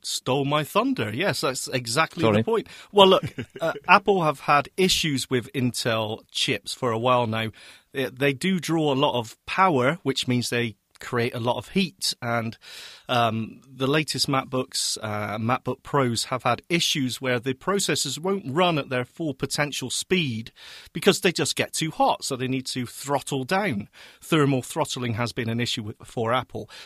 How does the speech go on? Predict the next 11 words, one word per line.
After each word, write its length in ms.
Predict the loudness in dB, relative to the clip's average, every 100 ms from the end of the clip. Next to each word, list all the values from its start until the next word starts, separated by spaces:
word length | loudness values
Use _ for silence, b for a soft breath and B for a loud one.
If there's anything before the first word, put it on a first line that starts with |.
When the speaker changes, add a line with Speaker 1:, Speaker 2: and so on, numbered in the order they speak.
| B
Speaker 1:
Besides 500 | 0 4 6 6 4
that, 240 | 2 2 2
they've 180 | -4 0
had 180 | 0 0
issues 380 | 0 -2 -2 -2
of 120 | 0
just 220 | -2 -2
waiting 480 | 0 0 2 -2 -2
for 160 | -2 -4
Intel 480 | -2 -2 -2 -2 -2
to 200 | -4